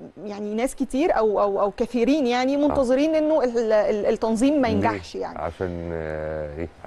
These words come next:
Speaker 1: آه، اختلافات بقى ثقافات. احنا شفنا حتى تصريحات كتير قوي ل-، ل-، لمدربين المنتخبات وكباتن المنتخبات، هم معترضين اصلًا ان ال-،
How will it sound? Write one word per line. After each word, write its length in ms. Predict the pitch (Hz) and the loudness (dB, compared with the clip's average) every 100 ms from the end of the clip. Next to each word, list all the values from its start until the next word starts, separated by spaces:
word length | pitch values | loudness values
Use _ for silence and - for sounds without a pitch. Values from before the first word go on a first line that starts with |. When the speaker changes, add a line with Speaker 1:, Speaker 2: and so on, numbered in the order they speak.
| - - | -8 0
Speaker 1:
آه، 420 | 294 311 311 240 | 2 2 2 0
اختلافات 580 | 285 - 302 320 392 403 | -4 -2 0 0 0 2
بقى 380 | 381 330 302 302 | 2 2 2 0
ثقافات. 520 | 269 - 226 330 359 | -4 -4 0 2 2
احنا 180 | - 262 | -2 -4
شفنا 260 | 320 - | -4 -4
حتى 260 | 277 320 294 | -4 -2 -2
تصريحات 440 | 247 - 220 302 | -4 -6 -4 -4
كتير 360 | - 240 285 311 | -4 0 2 4
قوي 320 | 302 320 294 | 2 2 2
ل-، 320 | 233 214 208 | 2 2 2
ل-، 140 | 208 214 | 2 2
لمدربين 600 | 226 233 214 214 214 311 | 2 2 2 2 2 2
المنتخبات 640 | 262 226 214 226 214 302 | 2 0 -2 -2 0 0
وكباتن 400 | 233 220 254 311 262 | 0 2 0 0 0
المنتخبات، 540 | 226 208 214 233 277 | -2 -4 -2 -2 2
هم 160 | 277 262 | 2 4
معترضين 520 | 226 226 202 208 285 | 2 0 0 2 2
اصلًا 460 | 294 - 294 277 226 | 0 0 2 2 4
ان 140 | 220 | 4
ال-، 600 | 208 190 190 190 185 180 | 4 2 2 2 4 2